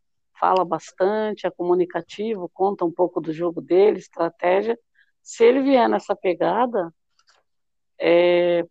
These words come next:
pode dar alguma coisa assim que a gente não sabe se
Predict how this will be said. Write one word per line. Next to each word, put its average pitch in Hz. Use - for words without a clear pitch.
pode 170
dar 170
alguma 208
coisa 190
assim 202
que 208
a 226
gente 220
não 254
sabe 202
se 339